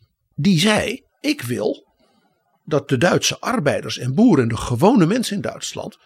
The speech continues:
zich identificeren met het keizerrijk, doordat het, dat de keizer via de Reichstag, de met een algemeen kiesrecht, door mannen natuurlijk, hè,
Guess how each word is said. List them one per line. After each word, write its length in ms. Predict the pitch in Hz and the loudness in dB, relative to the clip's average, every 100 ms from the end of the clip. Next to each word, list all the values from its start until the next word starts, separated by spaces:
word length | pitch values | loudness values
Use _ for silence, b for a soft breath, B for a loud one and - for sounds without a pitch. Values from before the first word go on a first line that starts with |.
| b - | b -6
zich 220 | 196 - | -4 0
identificeren 840 | 240 160 135 113 139 123 220 170 | 2 2 0 -6 -4 -2 0 0
met 100 | 120 | -2
het 140 | 110 113 | -8 -8
keizerrijk, 640 | 240 285 - 123 117 120 | -4 -4 -2 -4 -4 -2
doordat 240 | 143 123 | -4 -2
het, 160 | 123 113 _ | -8 -10 _
dat 240 | 139 135 | -6 -6
de 160 | 135 - | -6 -8
keizer 800 | - 226 320 165 139 131 B B B B B B _ _ _ | -2 2 4 4 2 2 B B B B B B _ _ _
via 440 | - 269 254 135 | -4 0 2 2
de 140 | 117 117 | -2 -4
Reichstag, 640 | 139 120 - - 262 - _ B B B B | -4 -4 -6 -6 -8 -8 _ B B B B
de 220 | 147 - | -4 -4
met 200 | - 143 | -6 -6
een 200 | 131 - _ | -6 -10 _
algemeen 500 | 214 269 196 147 120 | 0 2 4 2 2
kiesrecht, 540 | - 196 117 - - | 2 2 0 -6 -10
door 140 | 110 107 | -4 2
mannen 400 | 123 127 - _ | 4 4 0 _
natuurlijk, 420 | 101 95 104 - | -14 -14 -14 -6
hè, 140 | 127 | -4